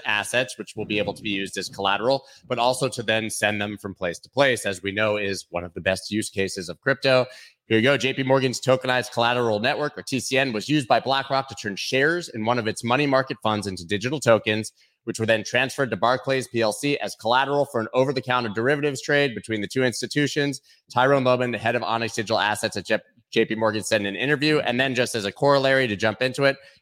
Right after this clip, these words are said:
First Abu Dhabi Bank completes cross-border payments testing on J P Morgan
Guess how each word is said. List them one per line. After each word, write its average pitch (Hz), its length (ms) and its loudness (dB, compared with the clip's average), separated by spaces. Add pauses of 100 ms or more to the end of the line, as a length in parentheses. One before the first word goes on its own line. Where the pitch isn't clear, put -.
(100)
First 156 220 4
Abu 143 200 2
Dhabi 123 260 2
Bank 135 260 0
completes 117 420 -2
cross-border 120 580 2
payments 117 460 -4
testing 110 480 -2
on 104 180 -2
J 104 220 0
P 107 180 -4
Morgan 101 480 0